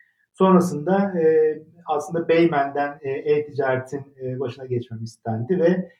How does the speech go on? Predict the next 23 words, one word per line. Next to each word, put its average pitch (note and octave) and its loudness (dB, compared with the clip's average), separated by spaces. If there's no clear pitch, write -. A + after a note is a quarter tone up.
e, C#3+ 2
bu - -14
sefer C3+ 0
yolculuğu C#3+ 4
perakende C#3+ -4
tarafında B2+ -4
Beymen'de B2 2
devam C#3 -4
ettirme A#2+ -8
kararı G2+ -12
aldım. A#2+ -16
Yaklaşık D#3 -4
beş D#3 2
senedir A2+ -4
de, F#3 -2
e, D3+ 0
Beymen'deyim. B2+ -2
E, C#3+ -10
tabii D#3 -2
başladığım D#3+ -2
noktadan D3+ -2
geldiğimiz D3+ -6
noktaya, C#3+ -2